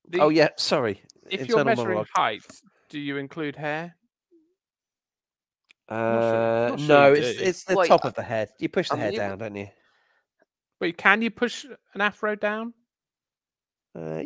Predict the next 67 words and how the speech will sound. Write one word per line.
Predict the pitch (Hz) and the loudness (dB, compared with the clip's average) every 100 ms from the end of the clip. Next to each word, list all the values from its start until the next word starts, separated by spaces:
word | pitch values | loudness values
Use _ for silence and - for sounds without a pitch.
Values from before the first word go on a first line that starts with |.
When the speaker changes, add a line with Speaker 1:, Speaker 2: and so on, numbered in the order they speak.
| 302 | -6
Speaker 2:
yeah. | - | -6
Speaker 1:
I | |
Speaker 2:
It'll | - | -6
Speaker 1:
suppose | - - 220 | -12 -4 -2
it's | 156 | 0
Speaker 2:
spring | 143 - | 0 0
Speaker 1:
not | 208 | 2
Speaker 2:
back | |
Speaker 3:
Yeah, | 147 247 | 4 4
Speaker 2:
up, | |
Speaker 3:
yeah, | 220 | 2
it's | 127 | 0
Speaker 2:
but | |
Speaker 3:
not | - 139 143 | -2 0 2
ri-, | 233 | 2
it's | 170 226 | 2 -4
not | - 151 | -6 -2
rigid. | 226 233 131 214 269 311 - | -2 0 -2 -4 -4 -12 -8
It's | 285 - | 2 4
hair. | 208 269 392 - 277 320 - - | 8 8 6 6 4 4 0 -20
<laughs> | - - - | -16 -12 -4
I | 233 | 0
mean, | 240 | 2
it | 254 | 2
might | 302 - | 0 -2
stick | - - 226 - | -4 2 2 4
up. | 202 226 | 4 4
It | 196 | 2
might | 233 | -4
be | 220 | -6
voluminous, | 135 170 247 190 139 175 - - 302 | -6 -4 -2 -2 -2 -4 -6 -10 -12
<laughs> | - | -8
but | - | -4
it's | 226 - - | -4 -4 0
not | 285 247 | 2 2
actually | 214 - 196 | 0 -4 -8
a | 196 _ _ | -10 _ _
solid | - - 170 196 185 | -14 -6 -4 -4 -6
shape. | - - 180 285 - - _ _ - | -8 -6 -4 -4 -12 -20 _ _ -8
Speaker 1:
Yeah, | - 208 202 | 4 6 8
fair, | - 185 175 160 208 | 8 10 10 6 -4
fair. | - 151 143 | 2 4 4
I | |
didn't | 156 160 | 2 -2
Speaker 3:
Oh, | 175 | -4
Speaker 1:
think | 131 | -6
that | 120 | -6
Speaker 3:
my | |
Speaker 1:
through | 113 156 143 | 0 2 4
before | 160 127 | 2 0
I | 143 | -2
Speaker 3:
days. | 131 | 0
Speaker 1:
said | 147 | -2
it. | 135 - - | -2 -4 -8
Speaker 3:
No. | 202 240 | -4 -2
Speaker 1:
Yeah. | 156 | 2
Speaker 2:
Did | 147 | 4
I | 185 | 4
men-, | 196 147 | 2 0
did | 196 | 2
I | 196 | 4
mention | 208 165 139 | 2 0 -2
a | |
hundred | 131 117 | -2 -4
and | 113 | -4
eighty, | 113 - 120 107 - _ _ | -4 -4 -8 -8 -14 _ _
uh, | 117 113 113 110 | -8 -4 -2 -2